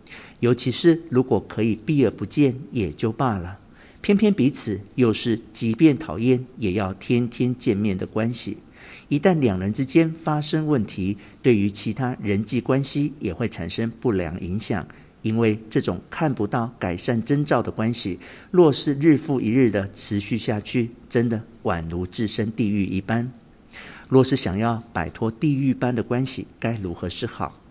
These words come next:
难道除了断绝这种关系之外，别无他法吗？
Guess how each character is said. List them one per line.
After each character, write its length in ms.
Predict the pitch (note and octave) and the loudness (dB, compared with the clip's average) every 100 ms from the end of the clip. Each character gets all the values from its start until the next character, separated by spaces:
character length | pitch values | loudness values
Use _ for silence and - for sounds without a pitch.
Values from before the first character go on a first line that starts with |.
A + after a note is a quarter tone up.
| - - - | -20 -20 -6
难 200 | F#2 G2+ | -2 0
道 260 | A2 G#2+ - - - | 0 -2 -6 -18 -12
除 180 | - B2+ | -2 0
了 80 | B2+ | 0
断 340 | - D#3+ A#2+ | 2 2 2
绝 200 | - G#2 | 0 -2
这 180 | G2+ C3+ | 0 -2
种 180 | G#2 E2+ | -2 -2
关 160 | A2 A2+ | -2 -2
系 180 | - A2 | -4 -4
之 180 | - | -2
外， 220 | C#3 C#3 A#2+ - - | 0 -2 -4 -12 -10
别 220 | G#2+ G#2 | -4 -2
无 220 | - F#2+ G2 | -2 -6 -6
他 240 | - B2 | -4 -4
法 220 | B2 E2 - | -4 -6 -4
吗？ 220 | B2+ | -4